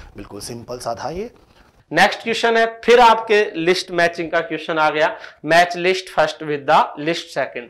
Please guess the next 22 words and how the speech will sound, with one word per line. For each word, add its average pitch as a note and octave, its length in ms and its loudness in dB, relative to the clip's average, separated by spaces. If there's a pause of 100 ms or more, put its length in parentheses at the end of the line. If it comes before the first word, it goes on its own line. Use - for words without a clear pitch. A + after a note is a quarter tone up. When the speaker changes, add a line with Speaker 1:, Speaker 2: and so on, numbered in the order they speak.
(400)
Speaker 2:
फ्रेडरिक F#3 560 0
ग्रिफिथ, F#3 540 -2 (180)
आपको D3+ 300 2
पता D#3+ 260 2
है F3+ 100 6
कि F#3 120 -2
ग्रिफिथ D#3 480 -2
ने F#3 100 0
हमारे C#3+ 320 2
पास D3+ 340 2
में E3+ 100 -2
ट्रांसफॉर्मेशन E3 1200 0
एक्सपेरिमेंट D3+ 720 -4
किया F#3 200 2
था G3 240 -4 (280)
आर D3 260 6
स्टेन D3 420 -4
और D3 240 -2
एस C#3 260 -2
स्टेन C#3 380 -6
बैक्टीरिया D3+ 500 -2
वाला। F#3 240 0